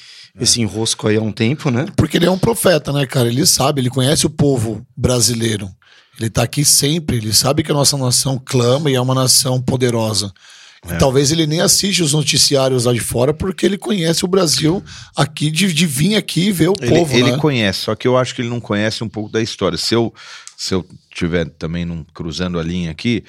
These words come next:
Speaker 1: mas já começando a dar aquelas andadinhas de lado já, <laughs> mas,
Speaker 3: É.
Speaker 1: mas dentro do assunto, dentro do assunto. Ele não conhece a história do Brasil. E, e quando a gente, por exemplo, vê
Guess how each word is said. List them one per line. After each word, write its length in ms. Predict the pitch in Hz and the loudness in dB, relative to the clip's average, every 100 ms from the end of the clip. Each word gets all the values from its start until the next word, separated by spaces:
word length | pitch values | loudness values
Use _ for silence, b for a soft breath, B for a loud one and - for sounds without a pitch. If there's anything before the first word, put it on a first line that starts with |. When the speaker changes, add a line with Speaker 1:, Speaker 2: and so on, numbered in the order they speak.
| B B B B _ | B B B B _
Speaker 1:
mas 500 | 90 82 82 - - - | -6 -4 -4 -6 -14 -14
já 200 | 82 87 _ _ - | -6 -6 _ _ -10
começando 480 | 85 82 - 92 | -6 -6 -4 -4
a 20 | 85 | -2
dar 100 | 85 | -2
aquelas 320 | 92 87 82 | 0 -2 -2
andadinhas 460 | 90 87 82 90 82 | -2 -4 -4 -6 -4
de 80 | |
lado 380 | 82 87 101 90 | -2 -2 -2 -4
já, 140 | 87 127 | -2 0
<laughs> 280 | - 220 - | 0 -4 -2
mas, 160 | 143 | 2
Speaker 3:
É. 100 | 127 | 2
Speaker 1:
mas 140 | 131 156 | 2 2
dentro 180 | 147 147 | 0 0
do 60 | 135 | -2
assunto, 440 | - - 85 - | -2 -6 -10 -8
dentro 160 | 101 107 | -6 -2
do 60 | |
assunto. 360 | 107 - 90 - B B B | -2 -2 -6 -10 B B B
Ele 180 | 107 110 | -4 -2
não 100 | 135 | -2
conhece 400 | 131 135 135 156 | 0 0 2 0
a 40 | 151 | 0
história 540 | - - 120 110 95 | -2 0 2 2 0
do 100 | 90 | -4
Brasil. 440 | 90 87 76 73 - B B B B | -2 -2 -4 -12 -16 B B B B
E, 340 | - 98 98 104 | -4 -4 -2 -4
e 40 | |
quando 240 | - 117 107 | 0 0 0
a 40 | |
gente, 280 | 92 131 - | 0 -2 -2
por 160 | 127 123 | -2 0
exemplo, 460 | 107 107 - 95 | 0 -2 -2 -4
vê 340 | 80 92 90 | -2 0 0